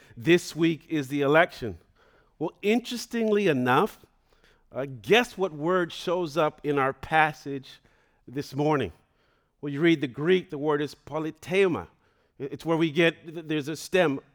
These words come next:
po-, polity, po-, politics. So, so like it or not, our passage actually has this word. Uh, but in Philippians chapter three, it's, it's translated citizenship.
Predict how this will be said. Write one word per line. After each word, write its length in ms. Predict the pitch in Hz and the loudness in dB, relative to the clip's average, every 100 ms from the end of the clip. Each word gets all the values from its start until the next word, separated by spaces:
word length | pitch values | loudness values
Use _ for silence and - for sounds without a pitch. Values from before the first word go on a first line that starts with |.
| - | -8
po-, 260 | - 170 - | -4 -2 -4
polity, 460 | - 185 202 - 139 | 0 2 2 -2 -10
po-, 200 | - 185 - - | -6 -6 -6 -12
politics. 640 | - 196 220 190 147 127 | 2 6 6 2 -6 -6
So, 140 | 175 139 - | -4 -6 -8
so 180 | - 180 175 | -6 -6 4
like 340 | 175 202 226 | 8 8 8
it 60 | 220 | 2
or 100 | 185 | 2
not, 380 | 143 151 180 - | 6 6 6 4
our 160 | 151 156 | 4 4
passage 880 | - - 156 196 214 - 156 151 - _ _ _ _ | 0 -8 -2 0 -2 -6 -10 -10 -18 _ _ _ _
actually 480 | 143 156 - 175 180 | 4 4 4 -2 -4
has 680 | 170 120 147 151 147 147 - 135 | -4 -2 0 2 0 -4 -10 -18
this 560 | 123 143 143 - - - - | -8 -6 -6 -8 -18 -20 -18
word. 480 | 143 165 165 110 _ _ _ _ _ _ _ _ - | -8 -6 -4 -6 _ _ _ _ _ _ _ _ -12
Uh, 140 | 143 | -8
but 160 | 147 180 | -2 2
in 140 | 175 - _ - | 2 0 _ -6
Philippians 500 | 175 180 175 160 147 | 0 0 0 -2 -2
chapter 300 | 175 147 143 | -2 -2 -4
three, 320 | - 180 165 | -4 0 0
it's, 160 | 139 - | 0 -6
it's 320 | 147 - - | -10 -10 -20
translated 840 | - 170 175 196 160 160 147 147 - | -10 0 4 4 2 0 0 -2 -8
citizenship. 960 | - - 190 180 151 131 - 117 - | -12 2 2 2 -2 -6 -8 -12 -14